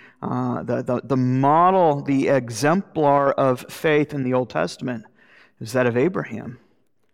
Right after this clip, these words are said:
Here's a man that h-, his whole life all he wanted was a son. And the Lord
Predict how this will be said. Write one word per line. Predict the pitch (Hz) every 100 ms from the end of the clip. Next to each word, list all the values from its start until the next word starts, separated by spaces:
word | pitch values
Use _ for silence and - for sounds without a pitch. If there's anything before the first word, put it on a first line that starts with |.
| _ _ _
Here's | 175 160
a | 160
man | 151 165
that | 151 147 -
h-, | 139 - 160
his | 151 -
whole | - 226
life | 220 160 143 165
all | 165
he | 160
wanted | 151 147
was | 123 127
a | 123
son. | - 107 110 - _ _ _ _ _ _ _ _ _ _ _ _ _ _ _ _ _ _ _ _ _ _
And | 123
the | 127
Lord | 139 175 160 139 113